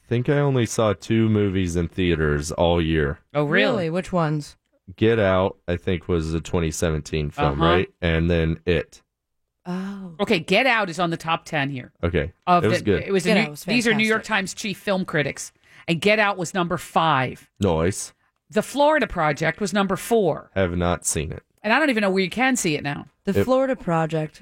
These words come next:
Speaker 1: it
Speaker 3: What's
Speaker 1: was
Speaker 3: that about?
Speaker 2: About homelessness in Orlando, right in the, in the shadow of Disney.
Speaker 1: Yeah, Willem
Speaker 3: Oh.
Speaker 1: Dafoe was in it. They played it at the Enzian for about three months straight.
Speaker 3: I didn't
Speaker 2: Yeah.
Speaker 3: even know that. I'll
Speaker 2: And it
Speaker 3: have
Speaker 2: talks
Speaker 3: to, uh,
Speaker 2: about the, uh,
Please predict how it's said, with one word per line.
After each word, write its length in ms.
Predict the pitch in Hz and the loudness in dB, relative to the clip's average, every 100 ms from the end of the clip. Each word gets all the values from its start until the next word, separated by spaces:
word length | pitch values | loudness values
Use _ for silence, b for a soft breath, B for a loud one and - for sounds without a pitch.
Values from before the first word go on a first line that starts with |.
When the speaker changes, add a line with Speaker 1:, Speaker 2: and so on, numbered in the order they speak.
| - | -2
Speaker 1:
it 80 | 196 | 2
Speaker 3:
What's 80 | 202 | 2
Speaker 1:
was 120 | 190 | 2
Speaker 3:
that 200 | 233 220 | -2 -4
about? 380 | 151 - - - _ _ - | -6 -8 -10 -16 _ _ -8
Speaker 2:
About 240 | 175 196 | 0 0
homelessness 500 | 180 226 233 226 233 | 2 0 0 -4 -6
in 60 | 220 | -2
Orlando, 580 | 190 180 202 247 254 240 | 0 0 2 2 2 2
right 160 | 220 220 | 0 -2
in 60 | |
the, 220 | 202 185 190 | 0 0 0
in 80 | |
the 120 | 185 170 | -2 -2
shadow 340 | 208 208 208 | 0 0 0
of 100 | 170 | -2
Disney. 520 | 196 196 226 269 269 _ - | -2 -2 0 -2 -4 _ -6
Speaker 1:
Yeah, 160 | 95 87 | 0 0
Willem 380 | 101 101 104 214 | 2 2 4 4
Speaker 3:
Oh. 60 | |
Speaker 1:
Dafoe 400 | - - 101 98 | 2 2 0 2
was 240 | 101 98 101 | 2 0 0
in 100 | 101 | 0
it. 180 | 101 - | 0 -2
They 180 | 95 92 | -2 -2
played 320 | - 120 120 | 0 0 2
it 140 | 117 | 2
at 160 | 101 95 | 2 0
the 160 | 87 85 | 0 0
Enzian 500 | 101 98 90 80 73 | 0 0 0 0 -2
for 160 | 90 | -2
about 320 | 80 85 80 | 2 2 0
three 300 | - 95 92 | -2 -4 -2
months 260 | 87 85 78 | 0 -2 -4
straight. 460 | - - 87 87 - _ _ | -12 -8 -6 -6 -8 _ _
Speaker 3:
I 60 | 208 | -6
didn't 100 | 165 | 0
Speaker 2:
Yeah. 200 | 185 123 | 0 -2
Speaker 3:
even 140 | 165 175 | -10 -8
know 220 | 202 226 | -6 -4
that. 340 | 175 143 - _ _ | -4 -6 -12 _ _
I'll 80 | 170 | 0
Speaker 2:
And 60 | 180 | 0
it 40 | |
Speaker 3:
have 100 | 180 | 2
Speaker 2:
talks 280 | 214 220 170 | 2 0 0
Speaker 3:
to, 60 | 220 | 0
uh, 20 | |
Speaker 2:
about 300 | 214 196 196 | 0 0 -2
the, 240 | 185 175 - _ 196 | -6 -8 -14 _ -20
uh, 220 | 196 175 | -18 -16